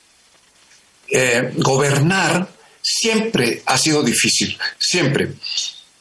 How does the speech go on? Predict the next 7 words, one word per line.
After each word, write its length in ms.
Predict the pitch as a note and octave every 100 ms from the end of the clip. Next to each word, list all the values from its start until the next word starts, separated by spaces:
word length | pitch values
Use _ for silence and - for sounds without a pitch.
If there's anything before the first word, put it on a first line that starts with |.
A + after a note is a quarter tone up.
| _ -
Pero 180 | C3+ A#2
gobernar 680 | B2+ B2 C#3+ F3 A3 G#3+ F3+
en 180 | C#3
pandemia 800 | C3+ C3 A#2+ D3+ C#3 C3 F3+ F#3+ -
es 380 | C#3+ E3+ - -
doblemente 880 | - G#3+ B3 B3 C3 A2+ C#3 C#3+ D3+
difícil, 640 | D#3+ D3 D#4 - - -